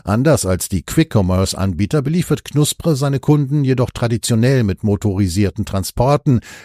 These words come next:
die die Ware auf riesigen automatisierten Zentrallagern ihren Kunden auf fest geplanten Lieferrouten bringen. Das dauert dann nicht zehn Minuten, sondern je nach Wohnlage mehrere Stunden bis Tage.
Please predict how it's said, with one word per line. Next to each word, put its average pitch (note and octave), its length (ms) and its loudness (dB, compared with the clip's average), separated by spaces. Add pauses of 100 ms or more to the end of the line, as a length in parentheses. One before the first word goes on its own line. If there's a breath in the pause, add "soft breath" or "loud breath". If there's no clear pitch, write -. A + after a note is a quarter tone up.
(120)
die D3 80 2
die G#2 120 0
Ware A2+ 260 2
auf F#2 200 2
riesigen B2 420 2
automatisierten G#2 920 0
Zentrallagern G2+ 920 0
ihren C#3+ 300 0
Kunden A#2 480 2
auf E2 180 -2
fest - 380 -6
geplanten G2 500 -2
Lieferrouten F2+ 680 -2
bringen. C2+ 400 -6 (680)
Das E3+ 200 0
dauert B2 280 4
dann G2+ 100 2
nicht - 240 -2
zehn G#2+ 180 2
Minuten, G2+ 460 0
sondern F#2+ 360 0
je F#2 140 -2
nach E2 240 -2
Wohnlage F#2 560 0
mehrere B2 460 0
Stunden F#2 460 -4
bis - 200 -4
Tage. F#2 460 -6